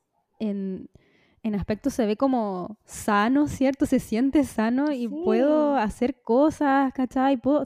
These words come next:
Speaker 1: puedo estar aquí, eh, grabando este podcast, puedo, no sé,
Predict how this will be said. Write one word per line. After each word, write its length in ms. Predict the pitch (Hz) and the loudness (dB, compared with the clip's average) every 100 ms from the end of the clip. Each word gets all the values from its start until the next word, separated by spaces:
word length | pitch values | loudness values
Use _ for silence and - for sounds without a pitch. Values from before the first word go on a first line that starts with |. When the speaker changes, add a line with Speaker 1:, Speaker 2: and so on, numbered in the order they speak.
| - | 0
Speaker 1:
puedo 140 | 247 | 0
estar 180 | 285 262 | 2 2
aquí, 520 | 262 220 208 214 226 - - - _ - | 0 -2 -4 -2 -2 -6 -18 -20 _ -4
eh, 260 | 233 208 202 | 0 0 2
grabando 560 | 208 202 185 208 220 | 0 0 0 0 0
este 200 | 196 220 | -2 -4
podcast, 640 | 202 208 208 - 202 208 - | -2 -2 -2 -2 -4 -4 0
puedo, 340 | 226 240 247 240 | 4 6 6 4
no 100 | 220 | -2
sé, 380 | - 202 185 | -4 -4 -4